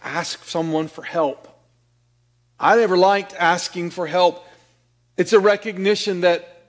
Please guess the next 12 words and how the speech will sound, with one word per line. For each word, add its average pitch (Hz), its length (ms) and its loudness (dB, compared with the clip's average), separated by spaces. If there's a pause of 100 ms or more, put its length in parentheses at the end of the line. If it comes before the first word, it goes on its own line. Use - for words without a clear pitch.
we 175 160 -4
need 190 520 -2
something. 123 680 -8 (280)
Something's 208 680 0
missing. 170 460 -2 (180)
We 156 80 -4
can't 220 440 0
do 226 200 0
it 214 140 4
on 202 180 2
our 202 120 0
own. 208 500 -2